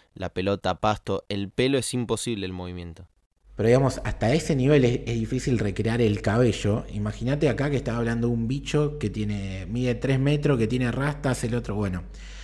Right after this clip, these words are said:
Speaker 2: No solamente es difícil cre-, hacer creíble que un bicho de C G I tenga un pelo con movimientos normales, sino imagínate que encima movimientos debajo del agua.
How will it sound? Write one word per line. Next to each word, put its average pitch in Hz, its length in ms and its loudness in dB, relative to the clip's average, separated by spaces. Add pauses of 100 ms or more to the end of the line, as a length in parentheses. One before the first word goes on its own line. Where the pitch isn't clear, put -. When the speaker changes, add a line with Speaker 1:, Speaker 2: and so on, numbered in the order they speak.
(100)
Speaker 2:
No 175 100 -2
solamente 160 680 2
es 135 140 -2
difícil 123 480 -6
cre-, 104 340 2
hacer 131 320 -4
creíble 117 560 2
que 95 100 -4
un 107 360 -4
bicho 113 260 -2
de 104 60 0
C 101 160 -6
G 107 160 -4
I 107 320 -4
tenga 104 300 -2
un 101 420 -6
pelo 107 440 0 (400)
con 110 180 2
movimientos 107 680 2
normales, 104 460 -2
sino 113 280 -2
imagínate 135 640 -2
que 110 80 -4
encima 139 560 -2
movimientos 123 760 -2 (880)
debajo 104 420 0
del 95 140 2
agua. 92 400 -4